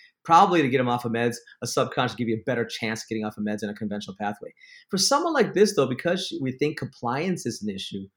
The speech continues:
and dry eye is an issue potentially, this is where I would probably do the conventional migs route first,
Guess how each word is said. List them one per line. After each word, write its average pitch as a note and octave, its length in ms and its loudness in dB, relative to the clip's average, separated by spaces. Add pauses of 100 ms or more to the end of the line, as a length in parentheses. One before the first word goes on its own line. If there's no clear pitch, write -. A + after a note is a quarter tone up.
(240)
and A2+ 180 -4
dry B2 280 0
eye C#3+ 160 2
is C3 160 0
an A#2 80 -8
issue A2 260 -6
potentially, G#2 580 -8 (220)
this F#3 180 2
is D#3 80 0
where C3+ 140 4
I B2 40 6
would B2+ 280 4
probably A2+ 340 -2
do A2+ 40 0
the A2 80 -4
conventional G#2+ 520 -6
migs G#2 300 -4
route G2 260 -6
first, - 520 -4